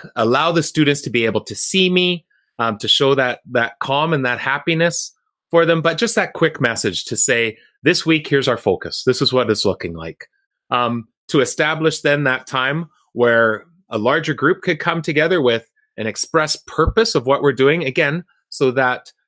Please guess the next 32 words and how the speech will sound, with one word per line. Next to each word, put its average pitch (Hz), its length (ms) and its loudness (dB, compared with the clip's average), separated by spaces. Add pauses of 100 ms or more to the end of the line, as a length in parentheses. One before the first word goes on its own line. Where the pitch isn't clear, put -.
(160)
individuals 156 640 2
can 117 160 -2
see 160 260 -2
one 175 200 0
another, 170 520 0 (300)
um, 117 440 -2 (220)
but 143 160 -2
knowing 156 420 2
that 127 280 0
our 113 160 0
current 160 260 0
reality, 131 680 0 (280)
it's 131 380 -2
not 147 240 0
likely 135 340 2
you're 113 140 2
gonna 117 200 0
be 113 200 2
able 113 140 2
to 104 60 0
get 113 220 0
all 120 280 2
students 123 540 0
into 127 320 -2
that 120 320 -2
space - 760 -2 (340)
due 117 180 2
to 110 420 2
any 127 260 0
number 120 360 2
of 101 120 0
reasons 101 600 0